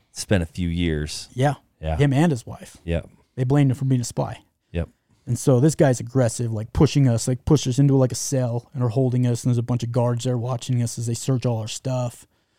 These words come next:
Speaker 2: And, I mean, they're digging into our packs full of moldy clothes. <laughs> Like, like, that was, they, they were not, they were not doing any, themselves any favors by searching our stuff. But, um,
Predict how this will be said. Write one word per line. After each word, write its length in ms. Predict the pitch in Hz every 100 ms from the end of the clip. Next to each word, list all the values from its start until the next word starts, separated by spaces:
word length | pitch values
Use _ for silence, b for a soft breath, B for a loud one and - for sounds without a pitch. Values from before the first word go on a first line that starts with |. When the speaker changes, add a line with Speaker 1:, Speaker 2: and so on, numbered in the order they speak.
| _ _ _
Speaker 2:
And, 80 | -
I 40 | 131
mean, 160 | 131
they're 80 | 151
digging 260 | 147 143 139
into 140 | 135
our 120 | 123 113
packs 400 | - 117 - -
full 160 | 123
of 60 | 113
moldy 260 | 117 110
clothes. 560 | 113 - 101 - - - -
<laughs> 80 | -
Like, 580 | 233 - 185 196 226 - B B B
like, 160 | 147 143
that 140 | 143
was, 200 | 147 135 -
they, 320 | 135 139 147
they 160 | 139 151
were 140 | 147
not, 300 | 147 131 113 _ _ _ -
they 100 | 131
were 140 | 127
not 280 | 127 120 - 131 123 -
doing 200 | 135 120
any, 140 | 120
themselves 420 | 117 120 120 117
any 140 | 117 110
favors 420 | - 113 110 113
by 120 | 113
searching 360 | 113 120 110 120
our 60 |
stuff. 420 | 110 - - - -
But, 160 | - - _ _ _ _ _ _
um, 440 | - 131 123 113